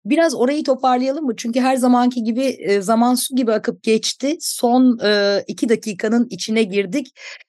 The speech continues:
E, bu arada ilgilenen dinleyicilerimiz için Havle Kadın Derneği diye tekrarlayalım.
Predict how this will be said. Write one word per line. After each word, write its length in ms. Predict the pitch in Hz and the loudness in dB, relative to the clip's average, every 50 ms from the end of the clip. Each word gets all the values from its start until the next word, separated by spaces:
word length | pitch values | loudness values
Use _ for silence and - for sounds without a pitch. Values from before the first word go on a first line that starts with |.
| _ _ _ - | _ _ _ -2
E, 360 | 185 202 196 185 185 170 175 190 | 0 2 2 2 2 2 0 -2
bu 200 | 180 175 269 277 | -2 0 2 4
arada 260 | 262 262 254 226 294 | 4 4 2 2 0
ilgilenen 680 | 302 240 240 208 190 233 233 247 247 262 254 254 247 | -2 -2 -4 -2 -2 0 0 2 2 2 4 4 2
dinleyicilerimiz 760 | 226 233 226 226 220 220 185 226 208 214 208 214 214 208 180 | 2 2 0 -2 -2 -2 -4 -2 -2 0 -2 -2 -4 -4 -4
için 320 | 220 220 - 277 294 277 247 - _ _ | -4 -4 -4 -4 -4 -4 -6 -10 _ _
Havle 480 | - 226 233 233 220 226 254 302 302 | 0 2 2 2 2 0 -2 -2 -2
Kadın 400 | - - 254 226 202 285 277 254 | -2 -2 -2 -2 0 0 0 2
Derneği 540 | 233 233 214 202 196 196 196 196 190 190 175 | 2 0 0 0 -2 -4 -4 -4 -4 -4 -2
diye 240 | 185 190 180 185 180 | -2 -2 -2 -2 -2
tekrarlayalım. 840 | - 233 214 208 - 220 220 220 226 226 226 226 226 233 269 302 | -4 -6 -6 -2 -2 0 2 2 2 2 2 2 2 2 0 -2